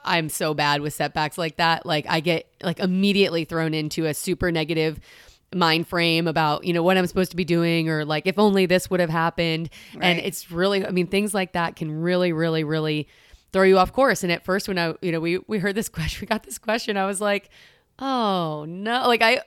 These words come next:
Speaker 1: I don't
Speaker 2: Yeah.
Speaker 1: know. Like, "Oh, that sucks." Like, I was in the negative mind frame for you, Marissa. So,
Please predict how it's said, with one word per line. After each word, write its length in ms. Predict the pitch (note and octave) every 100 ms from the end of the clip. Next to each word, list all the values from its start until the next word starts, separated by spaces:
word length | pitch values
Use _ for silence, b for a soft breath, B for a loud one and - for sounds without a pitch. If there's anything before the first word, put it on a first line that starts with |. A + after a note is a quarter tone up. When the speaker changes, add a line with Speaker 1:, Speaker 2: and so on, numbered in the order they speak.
| _
Speaker 1:
I 100 | A3
don't 160 | C4 C#4
Speaker 2:
Yeah. 100 | A#3
Speaker 1:
know. 80 | A3+
Like, 340 | A3 - G#3 -
"Oh, 400 | B3 D4+ A#3+ F#3+
that 220 | G#3 C4+
sucks." 600 | - - - A#3 C#4+ A3+
Like, 160 | A3+ G#3
I 120 | A3+
was 160 | B3+ B3
in 100 | A3+
the 80 |
negative 380 | G#3 F#3+ G3 F#3
mind 240 | F3+ F3 E3+
frame 200 | E3 D#3
for 320 | - G3 G#3
you, 160 | D#3
Marissa. 460 | D3 D3+ C#3+ D3+ C#3
So, 340 | - E3 D3+